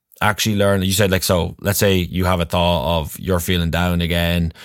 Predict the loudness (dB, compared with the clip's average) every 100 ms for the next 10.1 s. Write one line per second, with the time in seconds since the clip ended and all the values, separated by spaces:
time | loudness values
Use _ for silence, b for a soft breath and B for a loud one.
0 | B B -2 0 0 0 0 0 0 0
1 | -4 -2 -2 0 0 2 0 -2 -4 0
2 | 0 2 0 0 0 2 2 0 0 -2
3 | -2 -2 0 -2 -2 -2 -2 -4 B B
4 | B 0 2 2 4 2 2 2 2 2
5 | 0 0 0 0 2 2 2 2 2 0
6 | 0 0 0 0 -2 -4 -4 -4 -4 -6
7 | -4 0 -2 0 -2 0 0 -2 -2 -6
8 | -6 -2 0 0 2 4 4 2 0 2
9 | 0 0 -2 0 2 2 0 0 0 0
10 | -4